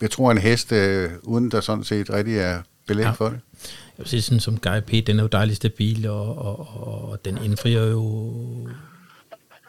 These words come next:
Speaker 2: de fleste gange triospillernes, øh, forhåbninger, og, øhm, her står den fra spids for, for første gang for,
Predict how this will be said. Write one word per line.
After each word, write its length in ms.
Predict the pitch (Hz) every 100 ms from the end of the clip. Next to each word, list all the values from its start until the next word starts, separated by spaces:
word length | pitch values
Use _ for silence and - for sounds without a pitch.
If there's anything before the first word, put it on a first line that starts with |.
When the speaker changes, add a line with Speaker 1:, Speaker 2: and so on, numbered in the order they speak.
| _ -
Speaker 2:
de 80 |
fleste 280 | 107 117 117
gange 300 | 117 101 104
triospillernes, 840 | - 120 117 - 107 104 110 95 -
øh, 260 | 101 104 104 104 113 113 104
forhåbninger, 560 | - 101 107 107 104 107
og, 320 | 113 101 95 - - - - - - - - _ _ _ 151
øhm, 360 | 110 110 113 104 - - - -
her 340 | - - 107
står 220 | 95 113
den 120 | 110 110
fra 120 | 107
spids 400 | - 120 107 -
for, 380 | - 107 101 92
for 200 | - 110
første 280 | - 110
gang 220 | - 101 -
for, 460 | 104 98 95 101